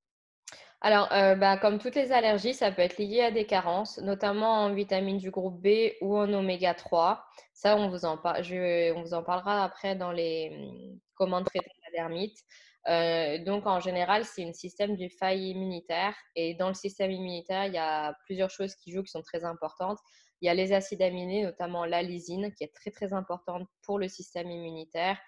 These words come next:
Et aussi toutes les vitamines et minéraux. Je vous rappelle qu'un déséquilibre en vitamines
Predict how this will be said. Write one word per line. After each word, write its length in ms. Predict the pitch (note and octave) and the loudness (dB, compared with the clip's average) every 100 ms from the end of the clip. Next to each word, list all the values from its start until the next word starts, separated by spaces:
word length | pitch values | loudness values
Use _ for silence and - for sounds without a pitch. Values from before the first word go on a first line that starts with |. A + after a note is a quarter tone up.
| _ _ _ F#3+ | _ _ _ 4
Et 120 | G3+ | 4
aussi 400 | F3 E3+ F#3 F#3+ | 4 -2 -8 -10
toutes 180 | - - | -12 -8
les 140 | D#3+ | -8
vitamines 580 | D#3 F3 F#3 F#3 F#3+ F3+ | -8 -6 -4 -2 -6 -6
et 100 | - | -6
minéraux. 480 | F#3 F3+ F3 E3 F3+ | -4 -4 -4 -2 -4
Je 80 | F#3 | -4
vous 80 | E3+ | -6
rappelle 460 | D#3+ D#3 F3+ F#3+ - _ | -6 -4 -4 -4 -8 _
qu'un 200 | - G3 | -2 0
déséquilibre 760 | G3 F#3+ F#3 F#3+ G3+ G3 G3 F3 | 0 -2 -4 -6 -6 -4 -4 -4
en 80 | E3+ | -6
vitamines 720 | F3 F3+ F3 F3+ F3+ E3 | -6 -6 -6 -6 -6 -8